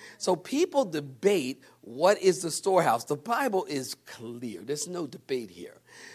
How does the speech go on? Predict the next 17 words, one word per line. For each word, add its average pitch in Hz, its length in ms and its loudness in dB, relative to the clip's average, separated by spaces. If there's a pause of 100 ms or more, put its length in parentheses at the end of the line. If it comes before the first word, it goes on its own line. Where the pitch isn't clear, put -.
(140)
The 175 120 4
storehouse 214 640 8
is 165 220 -4
the 160 120 -6
church. - 480 0 (240)
Acts 110 220 -10
chapter 143 320 -4
four, 170 380 8 (280)
Acts - 220 -8
chapter 151 320 -4
five, - 480 4 (240)
First 147 260 2
Corinthians 160 380 0
chapter 165 320 2
sixteen, 180 520 -2
et 175 180 -2
cetera. - 500 -4